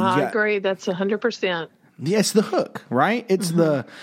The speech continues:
Speaker 2: you're not gonna make a non-reader read more and do better on reading tests. You know, if you,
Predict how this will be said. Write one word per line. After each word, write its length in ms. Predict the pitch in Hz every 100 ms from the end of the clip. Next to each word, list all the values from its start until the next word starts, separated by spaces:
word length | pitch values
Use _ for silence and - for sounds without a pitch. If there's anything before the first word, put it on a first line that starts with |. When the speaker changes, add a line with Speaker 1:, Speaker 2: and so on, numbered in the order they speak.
| - -
Speaker 2:
you're 180 | 135 185
not 360 | 165 180 220 190
gonna 180 | 175
make 360 | 147 156 180 175
a 80 | 135
non-reader 1000 | 127 127 131 151 151 117 131 160 143 127
read 440 | 110 127 135 120
more 760 | 117 117 139 156 123 104 104 -
and 220 | 131 123
do 180 | 120 135
better 360 | 110 117 123 123
on 120 | 135
reading 400 | 156 277 151 90
tests. 480 | - - - - 117
You 120 | 131
know, 100 | 156
if 160 | 160 156
you, 240 | 190